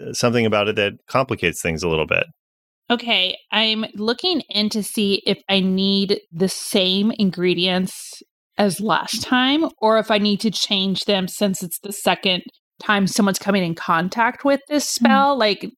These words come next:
Speaker 2: you can almost build, like, if there's, like, an immunity that's being built.
Speaker 1: Mm, mm-hmm.
Speaker 3: Hmm.
Speaker 1: And, um, what did you find?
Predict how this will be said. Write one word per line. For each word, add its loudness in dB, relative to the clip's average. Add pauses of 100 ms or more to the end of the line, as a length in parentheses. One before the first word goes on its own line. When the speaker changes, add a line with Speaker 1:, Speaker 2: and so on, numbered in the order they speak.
(180)
Speaker 2:
you -2
can 2
almost 2
build, -2
like, 0
if -6
there's, 2
like, 0
an 4
immunity 0
that's -4
being -2
built. -2 (360)
Speaker 1:
Mm, 2 (100)
mm-hmm. 2
Speaker 3:
Hmm. 0 (300)
Speaker 1:
And, 2
um, 2
what 2
did 0
you 0
find? 0